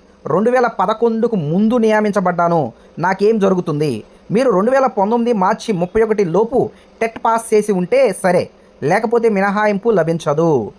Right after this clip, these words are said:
నేను రెండు వేల పదకొండు తర్వాత నియా-, నియమించబడ్డాను. నాకు టెట్ అవసరమా? అవును. రెండు వేల పదకొండు జులై ఇరవై తొమ్మిది తరువాత నియమించబడిన వారందరికీ టెట్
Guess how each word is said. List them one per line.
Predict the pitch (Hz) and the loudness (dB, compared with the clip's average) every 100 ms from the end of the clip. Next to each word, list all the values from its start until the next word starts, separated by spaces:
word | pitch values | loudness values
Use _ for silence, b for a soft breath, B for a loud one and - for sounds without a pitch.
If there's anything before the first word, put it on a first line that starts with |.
| B B 165 | B B -2
నేను | 233 226 | 0 2
రెండు | 220 | 2
వేల | 262 262 | 2 2
పదకొండు | 247 214 254 254 | 0 -2 0 -2
తర్వాత | 240 202 247 254 | 0 0 0 0
నియా-, | 254 220 233 240 185 | 0 0 -2 -2 -2
నియమించబడ్డాను. | 196 240 233 214 175 160 107 - b b 143 | -2 0 -2 -2 -2 -2 -4 -10 b b -4
నాకు | 175 190 | -4 -2
టెట్ | 165 196 | -2 -2
అవసరమా? | 190 175 170 - | 0 0 0 0
అవును. | 147 180 185 104 - _ | 0 0 0 -4 -12 _
రెండు | - 196 | -2 2
వేల | 233 240 | 2 2
పదకొండు | 226 196 208 220 226 | 0 -2 -2 0 0
జులై | 170 196 208 | 0 0 2
ఇరవై | 180 208 | 2 0
తొమ్మిది | 208 185 196 | 0 0 -2
తరువాత | 185 170 214 220 214 143 b b b | -2 0 2 2 0 -2 b b b
నియమించబడిన | 151 226 254 233 226 208 202 | -2 0 0 -2 -2 0 0
వారందరికీ | 175 170 180 202 202 202 | 2 0 0 -2 -2 -6
టెట్ | - 185 | -4 -8